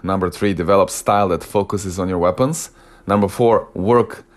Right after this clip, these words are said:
deliberately on patterns that enforce your weapons and, uh, keep track of the progress. And number five, have a plan B,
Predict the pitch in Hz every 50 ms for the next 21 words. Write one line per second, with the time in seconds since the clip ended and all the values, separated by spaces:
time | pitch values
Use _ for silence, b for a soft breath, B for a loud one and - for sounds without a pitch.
0 | b b - 104 107 107 110 123 127 120 123 117 107 110 98 98 95 95 92 90
1 | 85 - 104 110 107 - 101 92 87 85 - - - - - 90 85 98 92 90
2 | 85 - - 113 117 110 107 - - 92 82 76 - B B B B B B B
3 | B - 82 98 98 95 - 101 98 101 - - - 87 90 87 87 87 85 -
4 | - 82 80 - 101 98 - - - - 92 90 - - 80 76 80 - - 104
5 | 104 104 110 107 107 - - - 92 95 95 90 85 - - 110 104 98 90 80
6 | 85 - - 90 95 85 82 80 - - 101 95 92 87 85 98 95 92 85